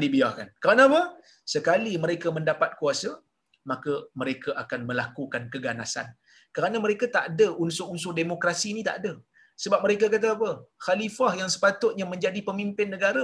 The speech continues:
bukan agung. Imam-imam mereka. Jadi tak boleh mereka ni ada dalam negara demokrasi, melainkan mereka akan buat kacau. Jadi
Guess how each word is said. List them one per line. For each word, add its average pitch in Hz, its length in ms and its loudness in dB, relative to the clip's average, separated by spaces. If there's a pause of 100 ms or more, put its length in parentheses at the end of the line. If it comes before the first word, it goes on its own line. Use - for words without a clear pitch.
bukan 202 220 0 (120)
agung. 220 340 -2 (1500)
Imam-imam 254 500 2
mereka. 240 260 6 (920)
Jadi 185 140 -2 (120)
tak 156 180 2
boleh 214 340 -2
mereka 175 340 -2
ni 175 140 -8
ada 185 200 -8
dalam 160 220 2
negara 160 220 2 (100)
demokrasi, 175 480 0 (100)
melainkan 151 340 -2
mereka 147 300 -2
akan 143 200 -4
buat - 180 0
kacau. 127 420 -6 (560)
Jadi 156 80 -4